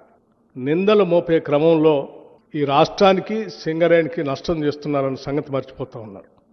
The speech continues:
సింగరేణికి సంబంధించి వారు రాసిన కథనాల్లో రెండు అంశాలు లేవనెత్తారు. ఒకటి, వారికి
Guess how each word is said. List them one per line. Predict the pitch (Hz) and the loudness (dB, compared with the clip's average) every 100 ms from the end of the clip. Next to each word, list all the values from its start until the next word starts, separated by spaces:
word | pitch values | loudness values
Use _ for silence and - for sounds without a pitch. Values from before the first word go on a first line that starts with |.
| _ _ - - | _ _ -12 -4
సింగరేణికి | 185 240 233 214 202 | 4 6 6 6 4
సంబంధించి | 214 214 202 - 202 190 202 - 160 | 4 2 2 0 0 0 -4 -4 0
వారు | 170 151 165 | 2 4 4
రాసిన | 196 247 208 175 | 4 2 -4 -4
కథనాల్లో | 170 180 175 202 175 | -2 0 0 0 0
రెండు | 160 185 190 | -2 0 -2
అంశాలు | 175 - 180 160 | -2 -4 -6 -4
లేవనెత్తారు. | 151 143 131 - - _ _ _ _ _ _ _ _ _ _ _ 151 | -6 -6 -12 -16 -20 _ _ _ _ _ _ _ _ _ _ _ -4
ఒకటి, | 151 185 208 175 185 - - - _ _ _ _ - 143 | 0 4 4 4 0 -10 -20 -20 _ _ _ _ -8 0
వారికి | 175 175 175 | 2 2 -2